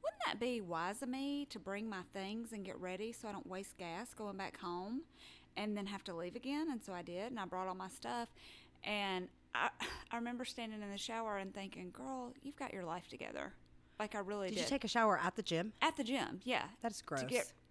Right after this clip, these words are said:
Speaker 1: Amaryllis.
Speaker 2: That is gross.
Speaker 1: I'm sorry, my friends who have to leave their house to go to a job and wanna stay fit. Amaryllis.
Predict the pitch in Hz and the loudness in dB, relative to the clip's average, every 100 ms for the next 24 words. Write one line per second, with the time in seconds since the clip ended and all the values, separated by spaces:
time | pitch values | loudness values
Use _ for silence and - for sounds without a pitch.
0 | - - - - - - - - - 285 | -20 -20 -20 -20 -20 -20 -20 -18 -4 0
1 | 277 285 330 143 123 - - - - - | 2 0 0 -4 -6 -10 -14 -18 -20 -20
2 | - - - - 294 294 302 - 311 381 | -20 -20 -8 -2 0 2 0 2 2 4
3 | 240 175 - - 440 480 - 277 247 233 | 2 2 0 -4 -6 -2 0 2 2 2
4 | 220 196 202 - - 214 - 208 196 220 | 2 0 -4 -10 -2 -2 -2 -2 0 0
5 | - 208 208 - - 170 180 185 - 170 | 0 0 0 -2 -2 0 0 0 0 -2
6 | 165 160 190 240 175 180 - 180 - - | 0 -2 2 2 4 2 2 0 0 2
7 | 180 185 185 180 190 196 175 - 190 175 | 8 8 8 4 2 2 0 4 8 8
8 | - - 220 392 - 440 - - - - | 6 12 12 12 12 12 4 0 -6 -4
9 | - - 302 - - - 659 906 960 1077 | -6 -4 -6 -2 -2 2 4 6 10 12
10 | 587 320 247 208 | 12 12 12 10